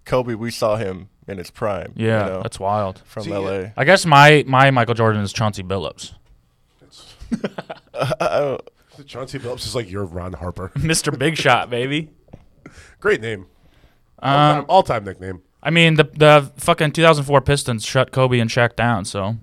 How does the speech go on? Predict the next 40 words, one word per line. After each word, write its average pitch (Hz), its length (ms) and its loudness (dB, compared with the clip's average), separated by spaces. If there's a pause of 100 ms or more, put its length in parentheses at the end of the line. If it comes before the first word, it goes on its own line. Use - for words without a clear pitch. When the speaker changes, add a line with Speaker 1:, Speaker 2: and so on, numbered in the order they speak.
(100)
Speaker 3:
That's 160 200 -12
Speaker 2:
And 143 160 4
Karl 143 180 8
Malone 131 280 6
and 120 180 0
Gary 113 180 0
Payton. 101 380 -6 (280)
Speaker 3:
Yeah, 110 160 -12
but 92 80 -16
it 95 60 -14
was 92 140 -16
like, 87 200 -20
uh, 76 320 -20 (680)
also, - 220 -4
Karl 285 200 -10
Malone, 110 300 -12 (220)
that - 160 -2
guy - 120 -8
stinks. - 560 -12 (680)
Speaker 2:
Oh, 131 240 2
yeah, 110 240 2
that 104 180 -2
Hall 113 160 0
of 107 80 -4
Famer? 117 380 -6 (260)
Speaker 3:
No, 190 160 0
not 220 180 -2
like 190 140 -4
stinks 143 240 -8
as 107 80 -14
a 98 40 -12
basketball 92 320 -10
player. 87 180 -12
He's 165 100 -10
just - 100 -12
a - 60 -12
bad 92 400 -10
person. 87 300 -12
Speaker 2:
Is 131 160 -2
he? 226 220 -2